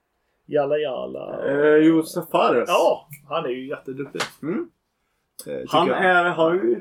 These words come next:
Speaker 2: typ lämnat, eh, filmvärlden nu. Och
Speaker 1: Alltså.
Speaker 2: är i T V-spelsvärlden.
Speaker 1: Ja,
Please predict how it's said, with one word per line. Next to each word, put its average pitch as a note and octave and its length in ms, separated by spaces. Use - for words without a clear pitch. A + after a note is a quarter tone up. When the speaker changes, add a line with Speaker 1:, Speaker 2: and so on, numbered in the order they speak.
Speaker 2:
typ A#3+ 400
lämnat, F#3 680
eh, F3+ 280
filmvärlden B2 600
nu. - 80
Och D#3 200
Speaker 1:
Alltså. D3+ 220
Speaker 2:
är D#3 40
i C3 460
T D3+ 120
V-spelsvärlden. A#2 720
Speaker 1:
Ja, A3+ 320